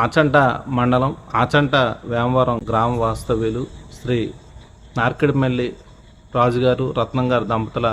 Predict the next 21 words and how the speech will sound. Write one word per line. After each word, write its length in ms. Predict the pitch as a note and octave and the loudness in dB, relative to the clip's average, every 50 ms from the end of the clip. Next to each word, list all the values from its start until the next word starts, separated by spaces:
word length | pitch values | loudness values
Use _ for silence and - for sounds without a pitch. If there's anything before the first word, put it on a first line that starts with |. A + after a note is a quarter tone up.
| G#2 G2 - - - | -2 -6 -10 -12 -8
కుమారుడు 440 | - A#2 A#2+ B2+ B2 A#2 A2+ A2+ B2+ C3 - - - - - - - - - _ _ - - - - | -4 -2 0 0 0 0 -2 -4 -6 -8 -10 -16 -20 -20 -20 -20 -20 -20 -20 _ _ -20 -20 -20 -4
చిరంజీవి 440 | - C#3+ A#2+ B2+ B2+ C3+ C3+ B2+ B2 A#2 A2+ A#2 | -2 0 0 2 2 2 2 2 2 0 0 0
నార్కిడిమెల్లి 580 | A2+ A#2+ A#2 - - C3 B2 B2+ B2 A#2+ A#2+ A#2+ B2+ B2+ B2+ | -2 -2 -4 -4 -4 -4 -2 -2 -2 -2 -2 -4 -2 0 0
ఈనోష్ 340 | C3 C3+ C3+ B2+ - - - A2 - - - - - - - - - - A#2+ | 2 2 2 0 -2 -4 -6 -8 -8 -10 -14 -20 -20 -20 -20 -20 -10 -6 -4
మొదటి 260 | A#2+ A#2+ B2 - C#3+ B2 - | -2 -2 -2 -2 -4 -4 -4
పుట్టినరోజుని 540 | - G#2 - C3 B2+ B2+ B2+ B2+ B2 A#2 G#2 - | -6 -6 -4 -2 0 2 2 2 0 -2 -2 -4
పురస్కరించుకుని, 640 | A#2+ A2+ - - - B2+ A#2 G#2+ - - A#2 A#2 B2 B2 - - - - - - - - - - - - - - - - | -6 -6 -6 -8 -8 -8 -8 -8 -8 -8 -8 -6 -8 -8 -12 -18 -20 -20 -20 -20 -20 -20 -20 -20 -20 -20 -20 -14 -2 2
పాలకొల్లో 460 | B2 A#2+ B2+ A#2+ - C#3+ C3+ C#3 C3+ B2+ B2 | 2 2 2 2 2 2 2 4 2 2 2
ఉన్న 160 | B2 B2+ A#2 G#2 G#2 | 2 0 0 0 -2
విశ్వమాన 360 | A2+ - - A#2+ B2+ B2+ B2+ B2 B2 | -4 -2 -2 -2 0 0 0 0 0
వేదిక 200 | A#2+ A2+ - - A#2+ G#2+ | -2 -2 -2 -2 -2 -2
ఉచిత 220 | A2 - - - C3 A#2 | -2 -6 -6 -4 -2 -2
వృద్ధాశ్రమంతో 720 | A2+ A2 G2+ G#2 A#2+ A#2 A2+ - B2+ B2 A#2+ A2+ A2 A#2 G#2 - A#2 | -2 -2 -2 0 -2 -2 -2 -4 -4 -4 -4 -4 -4 -6 -4 -2 -4
పాటు 240 | G2+ G2 - C3+ C3+ - - - - | -4 -4 -4 -6 -8 -8 -10 -6 -4
కోడూరు 340 | C3 A#2+ B2+ C3 B2+ B2 B2 | -2 0 0 0 0 0 0
మండలం 300 | A#2+ A2+ A#2 A#2+ B2 A#2+ A#2 | -2 -2 -2 -4 -4 -2 0
వేడింగ్లో 380 | A2+ A2+ A2+ A#2+ A#2+ A#2+ B2 A#2+ A#2 A2+ | 0 0 0 -2 -2 -2 -2 -2 0 -2
ఉన్న 100 | A2 A2+ A2 A2 - - - - - - - - - - B2 | -2 -4 -4 -6 -8 -12 -18 -20 -20 -20 -20 -20 -12 -8 -8
విశ్వమాన 400 | A#2 - - B2 B2 B2+ B2+ B2 A#2+ | -6 -4 -2 0 0 2 2 0 0
వేదిక 180 | A#2 A#2 - A#2+ G#2 G#2+ | -2 -2 -2 0 0 0
ఆశ్రమంలో 560 | G#2+ - - A#2+ A#2 A#2 A#2 A2+ A2+ B2 | -2 -4 -6 -6 -6 -4 -4 -4 -6 -6